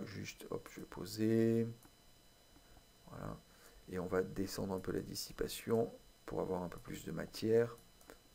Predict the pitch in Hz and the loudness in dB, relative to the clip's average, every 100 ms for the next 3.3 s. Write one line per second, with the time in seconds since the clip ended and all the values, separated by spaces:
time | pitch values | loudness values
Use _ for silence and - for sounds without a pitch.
0 | - - 123 - - - - - - - | -8 -2 -2 -2 -14 -12 -14 -16 -20 -20
1 | - - - 98 107 107 139 117 117 123 | -20 -14 2 6 10 10 10 10 10 12
2 | 113 117 104 107 101 104 104 101 113 131 | 8 6 4 6 8 10 10 8 10 10
3 | 120 98 | 10 4